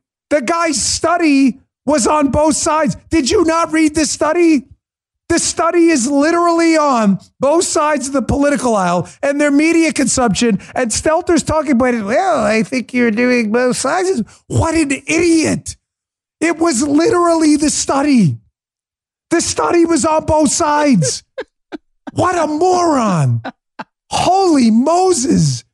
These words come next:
Is this guy stupid? In case you need examples, by the way, of C N N's long history, and Stelter as well, of pushing fake news,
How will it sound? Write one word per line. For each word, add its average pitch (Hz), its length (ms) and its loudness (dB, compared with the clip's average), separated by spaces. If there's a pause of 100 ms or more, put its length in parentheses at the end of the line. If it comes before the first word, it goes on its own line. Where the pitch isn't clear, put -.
Is 208 160 0
this 269 220 0
guy 214 180 0
stupid? 165 720 0 (1160)
In 208 80 -4
case 311 320 -2
you 277 80 2
need 240 260 2
examples, 170 520 0
by 143 180 -2
the 131 100 0
way, 117 260 0 (200)
of 170 100 0
C 214 240 0
N 180 120 0
N's 165 260 -2 (260)
long 269 800 2
history, 202 760 0 (240)
and 170 160 0
Stelter 220 560 -2
as 165 160 0
well, 156 480 -2 (180)
of 170 160 -2
pushing 226 400 0
fake 190 400 -2
news, 175 460 2